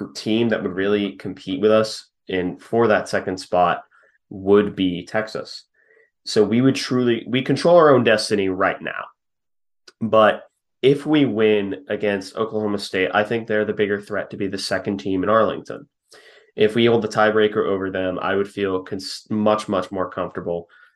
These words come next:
and we wouldn't be sweating it going into that last week. Assuming, like,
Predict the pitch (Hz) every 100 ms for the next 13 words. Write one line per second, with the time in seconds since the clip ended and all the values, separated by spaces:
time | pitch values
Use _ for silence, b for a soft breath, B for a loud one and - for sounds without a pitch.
0 | _ 104 101 98 104 104 92 98 92 101
1 | 95 98 95 - 95 92 90 87 87 87
2 | 82 80 - 90 85 - 85 90 73 -
3 | - _ _ - 110 - 135 135 117 104
4 | 90